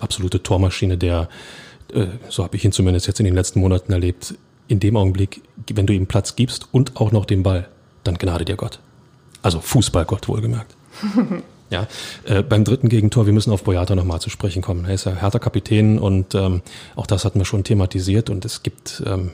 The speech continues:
ja, wir kommen aus der Nummer nicht raus. Immer wieder, ähm, Szenen, die, äh, einen Schluss zulassen,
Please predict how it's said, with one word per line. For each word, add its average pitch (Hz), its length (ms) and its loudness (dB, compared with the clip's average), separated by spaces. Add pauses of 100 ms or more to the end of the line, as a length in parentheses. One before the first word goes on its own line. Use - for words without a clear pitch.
ja, 95 160 -2
wir 92 60 -2
kommen 95 180 0
aus 90 120 -2
der 92 100 -2
Nummer 90 160 0
nicht 90 180 0
raus. 101 400 0
Immer 107 220 4
wieder, 101 260 4 (720)
ähm, 87 320 0 (280)
Szenen, 113 680 0
die, 98 320 2
äh, 95 360 -2 (1000)
einen 107 260 0
Schluss - 480 -2 (300)
zulassen, 131 720 2